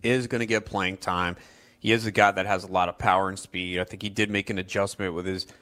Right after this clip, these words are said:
batting stance, which seemed to help, but then he started slumping again. But for where he's going, it was worth a shot. I didn't get him anywhere, but certainly was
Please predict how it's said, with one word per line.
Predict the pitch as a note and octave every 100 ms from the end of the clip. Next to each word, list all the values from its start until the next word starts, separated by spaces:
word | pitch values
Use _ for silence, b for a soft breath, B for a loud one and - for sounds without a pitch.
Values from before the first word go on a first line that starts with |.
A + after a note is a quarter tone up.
| b b -
batting | F#2+ F2 F2
stance, | - F#2 F2+ -
which | F#2 -
seemed | - B2+ A#2
to | G2
help, | F#2+ F2+ -
but | -
then | G2+
he | F#2+
started | - F#2+ F2
slumping | - F2+ -
again. | F2+ G2 G2 F#2
But | D3+ D3+
for | F#3
where | F3+ F#3+
he's | C3+ G#2 -
going, | F2 F2+ F#2 F2+
it | - - _ _
was | G#2+
worth | G2+ A#2 G2
a |
shot. | F2 E2 D#2
I | F#2 G#2
didn't | F2+ A#2 A2 G2
get | F#2+ F2
him | F2+
anywhere, | F2 F2 F2 E2+ E2+ E2
but | - E2+ E2+ b b b
certainly | - G#2 G2 G2 F#2 F2+ D#2+ _ _ _
was | - G#2+